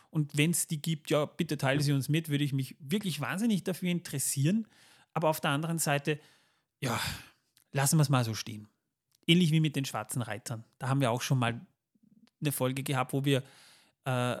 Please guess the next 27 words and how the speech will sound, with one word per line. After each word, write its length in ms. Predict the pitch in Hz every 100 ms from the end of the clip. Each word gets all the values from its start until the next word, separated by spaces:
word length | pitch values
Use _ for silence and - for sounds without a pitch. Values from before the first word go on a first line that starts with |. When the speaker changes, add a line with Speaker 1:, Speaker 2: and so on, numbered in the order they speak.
| -
Speaker 1:
mu-, 260 | 131 139
gemutmaßt 600 | 143 147 143 156 139 135 -
haben, 260 | 127 131
wer 140 | 120 120
sind 340 | - 135 147
die 100 | 147
schwarzen 440 | - 113 117 -
Reiter? 360 | 131 117 120 131
Und 140 | 131 131
da 40 |
gibt's 460 | 135 143 - - -
viele, 560 | - - 185 208 208 170
viele 280 | - 165
verschiedene 500 | 151 147 - 151 147
Quellen, 400 | 131 - 135 147
teilweise 480 | 143 131 131 135 135
widersprechen 720 | 139 135 - - 117 139 - 147
die 120 | 131
sich 260 | 127 123
auch. 180 | 104 110
Und 160 | 131 123
da 60 |
ist 100 | 123
es 100 | 139
dann 140 | 135 127
teilweise 460 | 127 127 127 131
schon 260 | 131 135 127